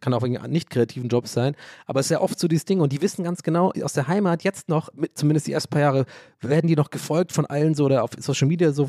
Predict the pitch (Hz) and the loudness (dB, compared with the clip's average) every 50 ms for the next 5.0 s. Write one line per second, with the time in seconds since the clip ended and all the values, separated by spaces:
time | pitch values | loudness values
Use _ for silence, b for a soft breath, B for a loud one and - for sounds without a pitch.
0 | - - - 127 127 123 123 120 131 131 - - 143 151 151 143 - - 135 131 | -2 -4 -2 0 0 0 0 0 -2 -2 0 0 0 0 0 0 0 0 0 0
1 | 131 131 131 127 - 123 131 135 135 135 135 - - 135 127 127 - 156 135 127 | 2 2 0 0 2 2 2 4 4 2 0 -2 -2 0 0 0 0 -2 -2 -2
2 | 123 131 131 - 120 - - 127 120 131 127 127 - - 160 139 117 B B B | 0 0 -2 -2 -4 -4 -4 -4 -2 -2 -4 -4 -2 -2 -4 -4 -4 B B B
3 | B B B 139 123 151 - - 208 226 220 185 196 185 185 175 147 170 165 151 | B B B -4 -2 -2 0 2 2 2 2 2 2 2 0 0 2 0 0 0
4 | b b b b b b b - 165 - - 165 156 160 156 151 139 147 135 123 | b b b b b b b -6 -6 -4 -4 -2 0 2 2 2 0 -2 -8 -10